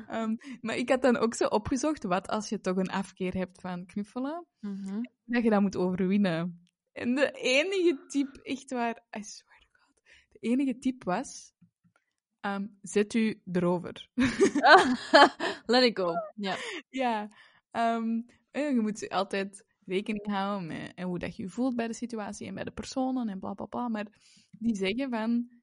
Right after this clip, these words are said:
Speaker 1: je moet je over de eerste ongemakkelijke gevoelens zetten.
Speaker 2: Mhm.
Speaker 1: Want voor hetzelfde geld voelt je dan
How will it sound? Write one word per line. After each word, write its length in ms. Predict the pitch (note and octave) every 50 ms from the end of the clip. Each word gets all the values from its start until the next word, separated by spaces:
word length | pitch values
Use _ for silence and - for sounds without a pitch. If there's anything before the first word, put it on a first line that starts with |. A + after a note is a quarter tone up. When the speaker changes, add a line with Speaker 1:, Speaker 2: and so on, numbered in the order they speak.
| _ _ _ _ _ _ _ _
Speaker 1:
je 140 | - - A3
moet 200 | A3 A#3+ B3+ -
je 180 | D4+ D4+ C#4 -
over 360 | - G3+ G#3+ A#3 A#3+ C4 B3+
de 100 | G#3 G3 -
eerste 360 | - F3+ F#3 - - - A#3+
ongemakkelijke 680 | - F#3+ F#3+ G3 F#3+ F3+ E3 E3+ - F#3+ F#3+ - G3+
gevoelens 440 | G3+ F#3 F3 F3 F3+ F3+ F#3 G3 -
zetten. 440 | - A3+ A3+ - - C4 C#4+ D#4 - _ _ _ _ _ _ _ F3 _
Speaker 2:
Mhm. 360 | - G3+ F#3 F3+ F#3 F#3+ G3+ A3+ - _ _ _ _
Speaker 1:
Want 380 | - G#3 A3+ A#3 A3+ A#3+ - - _
voor 140 | _ - G3+
hetzelfde 380 | G3+ - - A3+ A3+ B3 A#3 A3
geld 440 | - G3+ G3 G3+ A3+ A3 - - _ _ _ _ _ _ _
voelt 340 | - - A3+ A#3 A#3+ A#3+ -
je 100 | G#3+ F#3
dan 420 | F#3+ F#3 F#3 F#3+ G3 G3 G3+ -